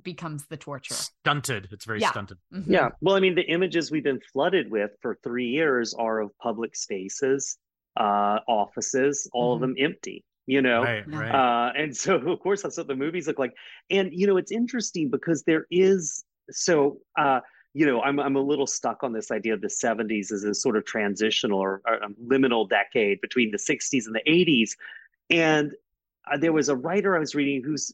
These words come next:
Speaker 3: who was talking about how the seventies were really defined by this sense of, of disillusionment and cynicism and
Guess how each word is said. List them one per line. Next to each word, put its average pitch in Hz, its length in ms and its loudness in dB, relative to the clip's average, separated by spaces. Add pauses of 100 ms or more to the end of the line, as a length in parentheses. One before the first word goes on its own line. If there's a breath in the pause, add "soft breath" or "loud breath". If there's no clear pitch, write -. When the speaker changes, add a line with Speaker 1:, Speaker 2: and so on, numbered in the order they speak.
Speaker 3:
who 139 60 -2
was 143 140 0
talking 175 160 0
about 143 100 2
how 139 200 0 (340 loud breath)
the 135 80 2
seventies 165 720 0
were 139 100 4
really 127 460 2
defined 123 800 -2
by 107 140 2
this 104 340 -2
sense 127 500 -4
of, 117 240 0 (420)
of 104 380 2
disillusionment 123 1200 2
and 113 160 -2
cynicism 123 880 -2
and 107 200 -6